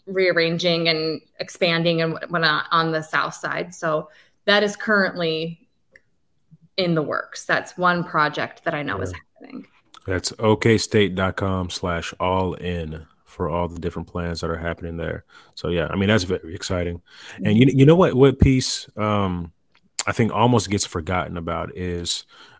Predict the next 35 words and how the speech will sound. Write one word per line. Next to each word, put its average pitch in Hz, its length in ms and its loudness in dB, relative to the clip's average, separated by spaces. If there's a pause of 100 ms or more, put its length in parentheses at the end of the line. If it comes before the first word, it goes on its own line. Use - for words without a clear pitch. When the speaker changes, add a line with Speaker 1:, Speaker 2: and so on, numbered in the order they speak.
Speaker 2:
uh, 87 200 -6
the 95 240 -2
equestrian 87 640 -4
team 87 400 -10 (320)
and 92 80 -8
what 92 120 0
we 101 80 0
do 98 120 -2
from 95 180 -4
an 85 60 -6
equestrian 87 460 -6
standpoint, 85 520 -8
right? 82 220 -4
So - 120 -6
when 95 120 -2
you 101 120 0 (160)
talk 104 220 0
about 101 160 -2
the 95 80 -6
Pedigo 95 460 0
Hole 92 380 -2 (320)
Equestrian 90 600 0
Center 85 300 -4
and 85 140 -4
they're 87 100 0
adding 95 300 0
an 92 60 0
additional 90 640 0 (180)
covered 90 400 0
arena, 87 560 -4 (460)
um, 85 220 -2
over 87 220 0
there, 87 300 -2 (380)
um, 82 380 -2
I, 85 240 0